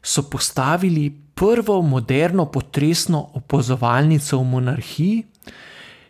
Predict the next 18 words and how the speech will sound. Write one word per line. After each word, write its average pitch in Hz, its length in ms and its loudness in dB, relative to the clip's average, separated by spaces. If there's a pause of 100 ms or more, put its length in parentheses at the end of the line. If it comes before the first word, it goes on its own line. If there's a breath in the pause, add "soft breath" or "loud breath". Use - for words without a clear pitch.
ki 160 120 2
je 156 60 4
bila 151 320 2
tudi 147 500 -2
ena 147 380 0
prvih 185 760 0 (120)
te 170 160 2
vrste 143 760 0
na 131 180 -2
svetu. 131 600 -6 (1300 soft breath)
Ključna 247 460 0
oseba, 156 640 0 (520 soft breath)
ki - 240 -4
je 135 220 2 (240)
poskrbela, 135 960 0 (340 loud breath)
da 127 140 0
je 123 180 2
Ljubljana 131 840 2